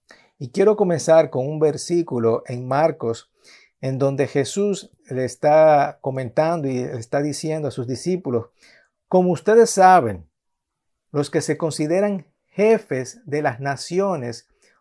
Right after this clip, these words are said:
oprimen a los súbditos y los altos oficiales abusan de su autoridad".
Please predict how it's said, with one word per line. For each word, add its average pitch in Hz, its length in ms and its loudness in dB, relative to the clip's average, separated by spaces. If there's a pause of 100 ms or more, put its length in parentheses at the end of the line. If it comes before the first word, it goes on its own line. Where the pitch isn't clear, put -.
oprimen 226 1000 -2
a 175 160 -2
los 175 200 -2
súbditos 147 840 -8 (400)
y 143 100 -6
los 147 240 -2
altos 175 420 -2
oficiales 151 800 -4
abusan 143 1000 -2 (260)
de 120 220 -4
su - 120 -8
autoridad". 107 680 -4